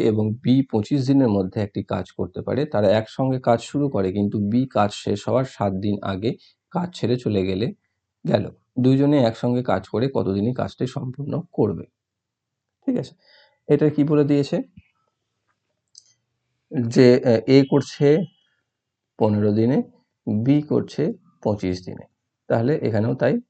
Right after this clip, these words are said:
পনেরো, পঁচিশ, পঁচাত্তর। তাহলে এরা করছে পাঁচ ইউনিট, এ করছে তিন ইউনিট। পাঁচ আর তিন ইউনিট যদি করে, এবার কি বলছে এখানে? বি কাজ শেষ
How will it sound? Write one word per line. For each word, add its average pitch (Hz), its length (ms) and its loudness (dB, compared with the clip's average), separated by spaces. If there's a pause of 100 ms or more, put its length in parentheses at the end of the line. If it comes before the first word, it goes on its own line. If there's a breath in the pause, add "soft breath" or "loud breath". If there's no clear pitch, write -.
(380)
পনেরো, 104 300 0
পঁচিশ, 101 300 -8 (120)
পঁচাত্তর। 131 460 -4 (340)
তাহলে 107 240 -6
এরা 101 220 -2
করছে 107 320 -12
পাঁচ - 380 -8
ইউনিট, 120 280 -2 (140)
এ 98 80 -8 (140)
করছে - 260 -14 (180)
তিন 120 240 -2
ইউনিট। 107 260 -14 (480)
পাঁচ 139 220 4
আর 143 60 4
তিন 135 240 2
ইউনিট 127 280 2
যদি 123 180 0
করে, 110 260 2
এবার 135 260 -2
কি - 140 -8
বলছে 143 260 0
এখানে? 151 180 2
বি 127 320 0 (180)
কাজ 110 220 4
শেষ 107 280 -2